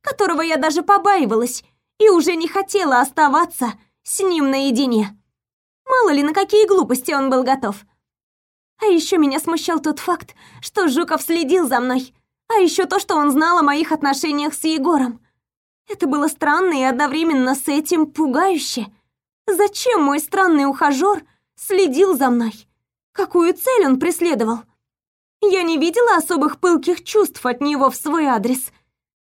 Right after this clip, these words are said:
Тогда что же стало причиной его такой необъяснимой заинтересованности в моей жизни? Я чувствовала, что было нечто такое, о чём я не знала.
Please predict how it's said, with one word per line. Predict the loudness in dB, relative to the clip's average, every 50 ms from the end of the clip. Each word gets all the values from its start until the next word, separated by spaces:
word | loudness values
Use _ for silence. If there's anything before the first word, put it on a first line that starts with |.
| _ _ _ _ -6
Тогда | -4 -2 0 0 0 0 -2
что | -4 -2 -2 0 2
же | 2 0 -2
стало | 0 0 0 2 2 0
причиной | -2 -2 -4 -4 -4 -2 0 2 2 2 2 0 -4 -6 _ _ _ _ _ _ -4
его | 0 0 2 2 2
такой | -2 -2 -2 0 -2 -2
необъяснимой | 0 -2 -2 -2 0 0 0 0 0 -2 0 0 0 0 0 0
заинтересованности | 0 0 0 0 0 0 0 -2 -2 -4 -4 -2 -4 -2 0 0 0 0 -2 -4 -4 -4
в | -2
моей | -2 -2 -2 -2 -2 -2 0
жизни? | 0 0 0 0 0 -2 -4 -4 -8 _ _ _ _ _ _ _ _ _ _ _ _ _ 0
Я | 0 2 2 2
чувствовала, | 0 0 0 0 -2 -2 0 2 2 2 0 -2 -4 _ _ _ _ _ _ _
что | -20 -18 -8 -4 -2 -2
было | 0 0 0 2 2 2 2
нечто | 0 0 0 -2 -2 -4 -4 -4 -4 -2
такое, | -2 -4 -4 -2 0 0 2 2 2 0 -2 -6 _ _ _ _ _ _ _
о | -10 -10 -8
чём | -8 -2 -2 0 0 2
я | 0 0 -2 -2
не | -2 -4 -2
знала. | -2 0 0 0 0 -2 -4